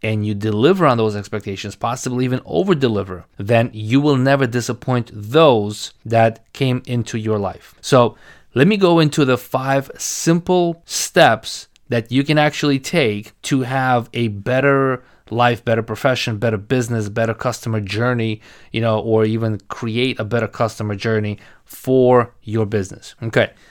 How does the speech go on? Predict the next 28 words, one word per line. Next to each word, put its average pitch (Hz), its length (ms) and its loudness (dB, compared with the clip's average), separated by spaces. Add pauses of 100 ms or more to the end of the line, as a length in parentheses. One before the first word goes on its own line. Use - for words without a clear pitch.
(100)
so 110 160 -4
first 180 360 0
one, 127 300 2 (240)
have 147 220 2
a 175 80 2
system 143 480 0
in 104 80 -2
place, - 480 -12 (160)
meaning 120 440 0 (180)
do 110 140 -2
not 139 480 0
rely 117 580 2
on 104 400 -4 (240)
people. - 440 -6 (100)
If 117 320 0
you 113 220 -2
have 113 600 -2
a 123 80 -6
business, 139 600 -2
for 113 160 -2
example, 98 600 -6
and 104 360 -6
you 113 160 -4
hire 104 580 -4
staff - 640 -10 (140)
or 98 420 -8 (100)
they're 104 120 -8
subcontractors, 107 1000 -4